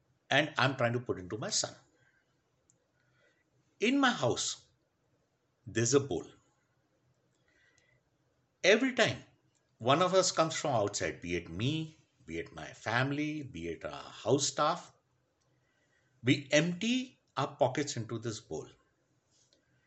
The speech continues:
Then once a month or so, I separate the coins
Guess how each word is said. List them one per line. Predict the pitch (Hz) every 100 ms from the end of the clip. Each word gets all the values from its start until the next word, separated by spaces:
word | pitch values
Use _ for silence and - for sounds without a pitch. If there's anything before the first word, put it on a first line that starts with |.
| _ _ _ _ _ -
Then | 190 196
once | 175 247 -
a | 247
month | 190 190
or | 185
so, | - 110 82 - _ _ _ _ _ _ _ _ -
I | 120 151 165 - _ _ _ _ _ _ _
separate | - - 165 160 - 233 -
the | -
coins | - 104 80 - -